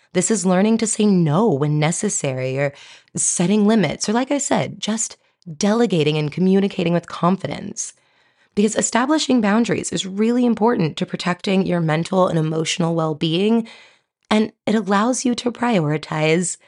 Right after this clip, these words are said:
like I mentioned, your own needs. And I know this is hard for some people. It's not something that a lot of people have ever had modeled for them.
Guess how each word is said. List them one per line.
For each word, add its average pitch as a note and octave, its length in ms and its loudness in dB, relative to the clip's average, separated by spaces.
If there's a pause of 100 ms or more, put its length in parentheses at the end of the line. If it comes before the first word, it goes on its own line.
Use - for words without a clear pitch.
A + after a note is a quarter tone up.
(280)
like C#3+ 320 -2
I F3 60 -2
mentioned, A3 720 2 (300)
your F3 320 0
own D3+ 400 -2 (100)
needs. D#3 540 -4 (600)
And F3+ 100 4
I F#3+ 60 4
know G#3+ 180 4
this B3 160 -2
is C4+ 120 -6
hard G#3+ 220 2
for G3+ 100 -2
some F3+ 240 0
people. C#3+ 320 -2
It's D#3+ 200 -2
not F#3 240 2
something G3 440 2
that E3 280 0 (320)
a - 80 0
lot D#3 300 0
of G#3 140 -4
people F#3+ 280 0
have E3+ 180 0
ever F3+ 340 0
had E3+ 360 0
modeled D3 440 0
for - 120 -8
them. - 360 -8